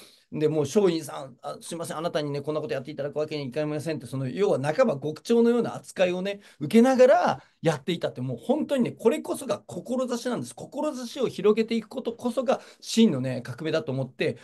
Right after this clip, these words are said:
私は東京都の都知事になって、当初はですね、リーダーのように振る舞うことになるかと思うんですけど、でもそんなことをやって変えて、やってるのはほんと一年とか二年とかだけなんですよ。違うんです。本当の大和民族、本当の日本人っていうのは、そういう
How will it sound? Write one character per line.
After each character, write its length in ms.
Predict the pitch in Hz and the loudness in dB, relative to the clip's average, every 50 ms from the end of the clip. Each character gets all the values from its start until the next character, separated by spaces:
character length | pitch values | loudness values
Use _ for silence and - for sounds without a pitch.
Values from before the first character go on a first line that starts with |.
| - _ - | -12 _ 0
私 340 | 202 233 - 269 240 - | 2 4 4 4 2 4
は 120 | 311 247 240 | 2 2 4
東 180 | - 208 233 226 | 6 4 4 4
京 180 | 233 262 269 | 2 -2 -2
都 460 | 254 - 170 151 135 135 135 127 120 117 | 0 2 4 4 4 2 0 -2 -2 -4
の 140 | 139 131 | -4 -4
都 140 | 131 139 160 | -4 -4 -6
知 140 | - - 208 | -6 -6 -6
事 120 | 185 156 135 | -6 -4 -4
に 60 | 131 | -2
な 120 | 143 170 | -2 -2
っ 80 | - - | -2 -2
て、 200 | - 151 120 117 - - _ | -4 -4 -4 -4 -8 -14 _
当 240 | - - 427 403 349 | 2 6 6 6 6
初 140 | - - - | 6 2 0
は 100 | 131 123 | -2 -2
で 60 | 127 | -4
す 80 | - - | -4 -4
ね、 80 | 160 147 | -2 -2
リ 160 | 147 170 170 | -2 0 0
ー 20 | |
ダ 120 | 151 143 127 | 0 0 0
ー 20 | |
の 80 | 123 131 | 0 -2
よ 60 | 131 | -2
う 20 | |
に 80 | 123 120 | -4 -4
振 140 | - - 156 | -4 -4 -2
る 80 | 160 | 0
舞 160 | 165 165 160 | 0 0 0
う 20 | 156 | 0
こ 100 | - 131 | -2 -4
と 140 | 117 139 135 | -4 -2 -2
に 100 | 135 151 | 0 2
な 140 | 151 202 | 4 4
る 80 | 226 226 | 4 4
か 140 | - 143 131 | 2 0 -6
と 80 | - | -6
思 160 | 127 143 151 151 | -6 -4 -2 -2
う 40 | |
ん 40 | 139 | -4
で 60 | 131 | -4
す 80 | 131 - | -6 -8
け 80 | 160 143 | -6 -6
ど、 100 | 135 - - - - | -6 -8 -8 -6 0
で 100 | 220 339 | 0 2
も 120 | 302 185 | 2 2
そ 220 | - - 240 330 339 | 2 2 2 2 2
ん 120 | 349 359 | 2 2
な 100 | 349 339 | 0 0
こ 120 | - 339 | 0 -2
と 100 | - 330 | 0 2
を 60 | 240 180 | 4 4
や 100 | 160 151 | 4 4
っ 40 | - | 2
て 120 | - 147 - | 0 -6 -4
変 240 | - - 208 233 226 | 0 2 4 6 6
え 40 | 233 | 4
て、 400 | 226 - 254 240 175 143 139 117 110 - - _ - | 2 -2 -2 0 0 0 -2 -6 -12 -16 -20 _ -4
や 200 | 208 220 220 214 | 0 0 2 2
っ 20 | |
て 80 | 214 254 | 0 0
る 60 | 254 | 0
の 80 | 208 151 | 2 2
は 60 | 135 | 2
ほ 100 | 143 151 | 0 0
ん 40 | 139 | 0
と 60 | 143 | -2
一 180 | 147 143 - 349 | -4 -6 -6 -6
年 120 | 381 359 | -6 -4
と 60 | - | -2
か 100 | - 151 | -2 -2
二 140 | 139 143 175 | -2 0 0
年 160 | 220 269 247 | 0 0 0
と 80 | 233 190 | 0 0
か 160 | 143 156 143 | -2 -2 -2
だ 280 | 139 143 123 156 190 220 | -2 -4 0 2 2 2
け 80 | 269 | 2
な 80 | 311 285 | 2 0
ん 40 | 220 | 0
で 60 | 175 | 0
す 60 | - | 0
よ。 60 | 151 | -2
違 240 | 123 - - 269 320 | -2 0 0 0 2
う 40 | 302 | 2
ん 20 | |
で 80 | 226 - | 0 -2
す。 60 | - - - _ _ | -6 -14 -18 _ _
本 300 | - - 302 381 392 403 427 - - | -2 2 2 2 2 2 -4 -6 -2
当 260 | - 427 415 392 381 359 | -2 -2 -2 -2 -4 -2
の 140 | 370 370 247 | 0 0 0
大 60 | 190 | 2
和 300 | 196 226 247 240 262 262 | 2 0 0 0 0 -2
民 120 | 269 269 | -2 -2
族、 160 | 247 - 202 - | -6 -6 -2 -2
本 140 | 247 392 427 427 - - | -2 -2 -2 -6 -8 -6
当 180 | - - - | -4 -4 -4
の 140 | - 359 339 | -4 -6 -4
日 80 | 339 302 | -4 -4
本 180 | 311 339 330 | -2 -2 -4
人 160 | 277 330 349 | -4 -4 -4
っ 20 | 330 | -2
て 80 | - | -2
い 20 | 214 | -2
う 40 | 190 | -2
の 60 | 190 | -2
は、 40 | 185 | -2
そ 240 | - 208 220 247 | -2 -2 0 0
う 40 | 254 262 | 0 0
い 140 | 294 330 | 0 0
う 80 | - | 0